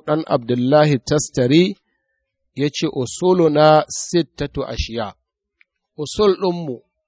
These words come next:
abin da muka gina addinin mu a kai abu shida ne. At-tamassuku bi kitabillahi ta'ala,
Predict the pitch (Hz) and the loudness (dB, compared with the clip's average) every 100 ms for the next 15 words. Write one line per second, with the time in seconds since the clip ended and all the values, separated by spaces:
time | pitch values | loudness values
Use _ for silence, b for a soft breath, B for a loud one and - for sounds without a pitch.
0 | - 131 160 202 151 151 165 156 117 147 | -12 -2 0 2 0 0 0 -4 -4 -2
1 | 165 - 135 113 117 156 160 139 127 113 | -2 -2 -6 -4 2 4 4 2 0 -2
2 | - 151 127 117 - 135 110 85 _ _ | 0 0 0 -4 -2 0 0 -4 _ _
3 | _ _ _ _ _ _ _ _ _ 139 | _ _ _ _ _ _ _ _ _ -2
4 | 135 _ 147 147 185 - - 175 - 165 | -2 _ -4 4 2 2 -4 -4 2 4
5 | 165 127 135 151 139 - 147 143 135 127 | 4 2 -2 -2 -4 0 2 2 0 0
6 | 135 135 127 - 110 139 156 160 160 | 0 0 -2 -6 -2 2 4 4 2